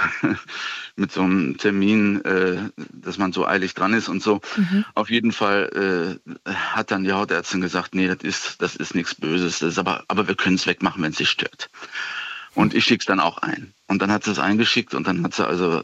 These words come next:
Speaker 1: dann die Diagnose gesagt, sagt, „Ja, das ist nicht böse, das ist sehr böse.“ <laughs> Ja, es ist ein desmoplastisches malignes Melanom. Und man hat dann dementsprechend weitergemacht. Das heißt, großflächig, ähm, diese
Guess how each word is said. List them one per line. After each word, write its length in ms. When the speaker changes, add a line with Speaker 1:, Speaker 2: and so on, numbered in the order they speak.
Speaker 1:
dann 220
die 100
Diagnose 480
gesagt, 360
sagt, 260
„Ja, 220
das 160
ist 120
nicht 220
böse, 280
das 180
ist 180
sehr 160
böse.“ 400
<laughs> 300
Ja, 420
es 160
ist 180
ein 300
desmoplastisches 1400
malignes 680
Melanom. 640
Und 440
man 180
hat 160
dann 360
dementsprechend 760
weitergemacht. 640
Das 140
heißt, 400
großflächig, 840
ähm, 480
diese 420